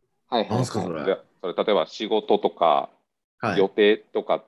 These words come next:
Speaker 3: ていうものは、金沢に三日行きますっていう時間を作れば、それまでのは一旦置いていくことができる。
Speaker 2: はいはいはいはい。
Speaker 3: まあ、それと時間が単純に空くし、
Speaker 1: うん。
Speaker 3: 人間関係も一回ストック、ストックする空きが出るから、
Speaker 2: うん。うん。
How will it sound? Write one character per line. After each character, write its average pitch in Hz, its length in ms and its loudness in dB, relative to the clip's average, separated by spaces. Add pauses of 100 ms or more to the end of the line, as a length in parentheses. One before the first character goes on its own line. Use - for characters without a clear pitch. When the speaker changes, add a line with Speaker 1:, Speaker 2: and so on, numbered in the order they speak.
Speaker 3:
て 90 60 -14
い 87 100 -8
う 82 60 -10
も 85 80 -10
の 80 100 -8
は、 92 300 0 (320)
金 160 320 0
沢 147 240 2
に 95 120 -6
三 110 160 -8
日 - 160 -4
行 120 120 -6
き 131 100 -6
ま 131 140 0
す - 160 -20 (120)
っ - 20 -20
て 90 80 -12
い 85 80 -6
う 78 40 -8
時 87 140 -12
間 98 220 -6
を 95 100 -6
作 - 220 -12
れ 73 120 0
ば、 76 240 -4 (300)
そ - 100 -12
れ 127 120 2
ま 135 120 2
で 110 80 0
の 76 40 -4
は 73 60 -2
一 87 120 -8
旦 104 160 -4
置 110 100 2
い 107 60 -6
て 101 100 -6
い 101 60 -6
く - 60 -20
こ 104 120 -6
と - 80 -8
が 65 80 -8
で - 100 -18
き - 120 -20
る。 - 100 -18
Speaker 2:
は 131 120 0
い 117 60 -4
は 101 120 -4
い 82 40 -6
は 82 160 -10
い - 20 -12
は 80 160 -16
い。 - 60 -20 (360)
Speaker 3:
ま - 100 -12
あ、 - 40 -12
そ - 80 -12
れ 120 100 -6
と 160 200 -6
時 104 160 -4
間 131 200 2
が 123 80 2
単 120 260 0
純 110 220 -2
に 104 80 -4
空 98 140 2
く - 120 -10
し、 - 400 -10 (260)
Speaker 1:
う 101 40 -8
ん。 101 100 2
Speaker 3:
人 117 140 6
間 107 40 0
関 117 140 0
係 90 60 2
も 82 80 2
一 - 160 -6
回 87 340 0
ス - 120 -20
ト 110 80 0
ッ - 20 -10
ク、 - 60 -14 (180)
ス - 120 -20
ト 104 80 -6
ッ - 40 -16
ク 95 100 -2
す - 100 -6
る - 60 -2 (120)
空 98 120 0
き 123 160 -2
が 101 100 4
出 104 140 2
る 76 80 -2
か 73 140 -2
ら、 71 220 -2 (300)
Speaker 2:
う 107 60 -8
ん。 98 40 -2
う - 40 -6
ん。 - 120 -14